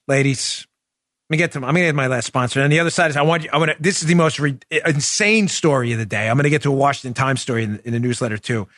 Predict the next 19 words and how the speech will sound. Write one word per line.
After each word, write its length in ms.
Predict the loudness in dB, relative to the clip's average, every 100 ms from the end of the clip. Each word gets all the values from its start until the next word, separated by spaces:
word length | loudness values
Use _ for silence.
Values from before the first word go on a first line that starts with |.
| _ _ _
I 40 | -4
wanna 140 | 0
get 160 | -2 -4
to 80 |
this 160 | -8 -4
last 160 | -4 -4
sponsor 320 | -4 -4 -4
first. 200 | -10 -12 _ _ _ _
But, 120 | -2
uh, 180 | -2 -4 -12 _ _ _ _ _ _ _ _ -4
I, 40 |
I, 200 | -2 -2
I, 140 | 0 -2
again, 500 | -2 -2 -2 -2 -8 -6
on 140 | -2
a 120 | -2
deadly 540 | -4 -4 0 2 2 0
serious 600 | 0 -2 0 -2 -4 -6
note, 240 | -8 -10